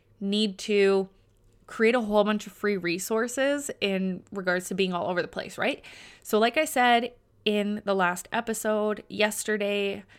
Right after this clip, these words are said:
is having one focus for this challenge. What is the number one thing you are going to focus on? And with that, going through this client journey,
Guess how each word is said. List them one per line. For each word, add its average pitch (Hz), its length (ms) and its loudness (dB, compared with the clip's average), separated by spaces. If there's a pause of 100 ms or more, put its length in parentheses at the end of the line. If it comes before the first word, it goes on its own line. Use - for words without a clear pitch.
(200)
is 190 380 -2
having 208 540 -2
one 233 420 -2 (100)
focus - 800 -2 (120)
for 202 420 -2
this 180 340 -4
challenge. - 640 -10
What 214 120 0
is 285 120 -6
the 247 100 -2
number 214 460 -2
one 233 280 0
thing 202 320 -4
you 196 200 0
are 208 140 4
going 185 320 -6
to 190 100 -10
focus 185 440 -6
on? - 300 -8 (480)
And 208 380 0
with 302 300 -6
that, 196 360 0 (280)
going 240 300 2
through 233 580 -2 (100)
this 202 280 -4
client 202 580 -6
journey, 202 520 -4